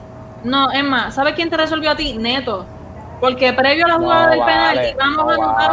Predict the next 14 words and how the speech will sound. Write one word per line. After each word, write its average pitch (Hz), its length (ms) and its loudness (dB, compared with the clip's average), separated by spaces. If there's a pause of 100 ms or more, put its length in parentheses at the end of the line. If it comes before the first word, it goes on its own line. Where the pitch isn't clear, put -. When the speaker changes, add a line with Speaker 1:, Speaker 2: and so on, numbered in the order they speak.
Speaker 2:
vale. 233 120 -2
Speaker 1:
un 277 60 0
fucking 311 260 -6
gol. 262 520 0
Speaker 2:
No 131 280 -2
vale, 123 500 0
ese 131 180 -4
gol 139 220 0
no 139 60 -2
iba 139 140 -2
pa' 127 140 0
adentro 139 360 -4
nunca. 123 540 -6 (1120)
Speaker 1:
Chico. 277 680 2